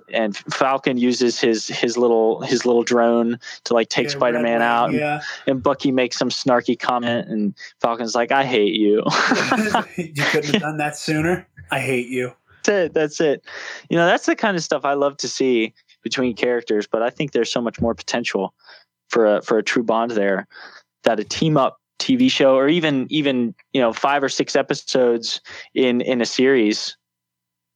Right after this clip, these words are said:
Speaker 1: do a lot to develop that relationship.
Speaker 2: Now, this is complete, you know, uh, you know, get your tinfoil hats on here.
Speaker 1: <laughs>
Speaker 2: Um,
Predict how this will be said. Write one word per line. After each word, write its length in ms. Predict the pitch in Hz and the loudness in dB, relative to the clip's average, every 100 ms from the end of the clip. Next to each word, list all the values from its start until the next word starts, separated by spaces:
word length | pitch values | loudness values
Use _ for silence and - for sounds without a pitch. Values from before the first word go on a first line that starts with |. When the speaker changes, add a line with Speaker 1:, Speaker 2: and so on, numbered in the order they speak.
| _ _ _ _ _ _ _ - 104 - - | _ _ _ _ _ _ _ -2 -2 -4 -6
Speaker 1:
do 200 | 156 127 | 2 4
a 20 | |
lot 320 | 113 113 117 - | 4 4 2 0
to 80 | |
develop 440 | 117 110 117 113 - | -2 0 2 2 2
that 180 | 113 104 | 0 2
relationship. 680 | 104 104 - 101 - 98 - _ _ _ _ _ _ _ _ _ | 2 2 0 -2 -4 -4 -6 _ _ _ _ _ _ _ _ _
Speaker 2:
Now, 420 | 196 185 170 170 - | -2 0 0 -2 -4
this 560 | 180 180 185 180 175 | -2 0 0 0 0
is 140 | 175 160 | -2 -2
complete, 580 | 165 147 160 143 135 - | -4 0 0 0 -4 -6
you 100 | 156 | -2
know, 420 | 135 131 131 123 - - | 0 -2 -2 -6 -8 -6
uh, 280 | 143 131 123 - | -2 -2 -2 -4
you 140 | 151 | -4
know, 100 | 131 | -2
get 140 | 139 | -2
your 80 | 147 | -2
tinfoil 420 | 143 139 143 135 | -2 -4 0 0
hats 300 | 127 135 123 | 0 -2 -2
on 160 | 127 127 | -4 -4
here. 260 | 123 120 - _ _ _ | -4 -8 -10 _ _ _
Speaker 1:
<laughs> 200 | - 196 | -4 -4
Speaker 2:
Um, 380 | 135 123 117 - | -2 -6 -6 -12